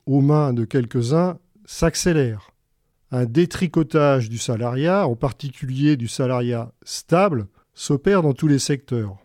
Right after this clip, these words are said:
Aujourd'hui, la précarité de l'emploi devient la norme. Les situations de mal-être au travail, avec des conséquences sur la santé, se multiplient. Des travailleurs ubérisés n'ont même pas accès au droit à congés payés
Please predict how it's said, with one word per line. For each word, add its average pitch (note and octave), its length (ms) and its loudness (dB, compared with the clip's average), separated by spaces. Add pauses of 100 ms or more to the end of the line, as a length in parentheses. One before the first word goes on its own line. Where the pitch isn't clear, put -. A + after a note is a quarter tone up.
(580)
Aujourd'hui, C3+ 640 2
la D3 160 2
précarité C#3 640 0
de A#2 80 -4
l'emploi D3+ 500 2
devient D3 300 2
la E3 100 4
norme. A#2+ 380 2 (640)
Les A#2+ 100 2
situations C#3+ 800 2
de A#2 380 2
mal-être C#3 600 2
au B2+ 120 -4
travail, F3 640 0
avec C3 280 0
des B2 120 0
conséquences D3 640 0
sur A2+ 200 -4
la A#2+ 100 0
santé, F#3 640 0 (160)
se - 180 -2
multiplient. C#3+ 640 2 (480)
Des B2+ 80 -2
travailleurs D3 680 2
ubérisés C#3 880 2 (260)
n'ont B2+ 200 4
même E3+ 260 6
pas D#3 220 2
accès D#3+ 380 0
au D3+ 160 0
droit C#3 300 2
à C#3 60 0
congés B2 320 -2
payés C3+ 520 -2